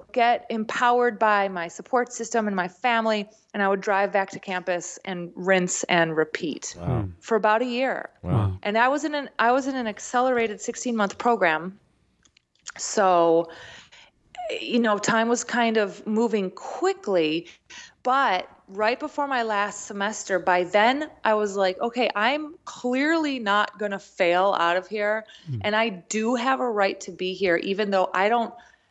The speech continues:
Speaker 1: you know, I had to overcome that feeling that, "Oh, heroin addicts don't deserve to get their master's degrees,"
Speaker 3: Yeah.
Speaker 1: because nobody else w-, was modeling that for me.
Speaker 3: Right.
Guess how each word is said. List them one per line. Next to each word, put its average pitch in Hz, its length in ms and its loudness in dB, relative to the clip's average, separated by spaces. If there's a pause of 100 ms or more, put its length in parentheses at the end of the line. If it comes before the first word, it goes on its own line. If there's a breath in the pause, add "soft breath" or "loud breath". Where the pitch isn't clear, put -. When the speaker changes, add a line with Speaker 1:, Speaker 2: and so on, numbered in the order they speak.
(140)
Speaker 1:
you 196 200 -2
know, 196 100 4
I 190 120 4
had 254 220 2
to 294 80 2
overcome 233 480 0
that 202 160 0
feeling 226 320 0
that, 185 260 2
"Oh, 269 360 -2 (140)
heroin 214 500 2
addicts 175 320 0
don't 180 200 0
deserve 190 760 -2
to - 120 -4
get 175 200 0
their 160 160 -2
master's 180 680 0
degrees," 135 440 0
Speaker 3:
Yeah. 107 60 -4
Speaker 1:
because 170 300 -2
nobody 208 500 2
else 202 260 2
w-, - 340 -4
was 185 240 0
modeling 180 600 2
that 135 220 -12
for 147 260 -6
me. 127 100 -6
Speaker 3:
Right. 214 260 -4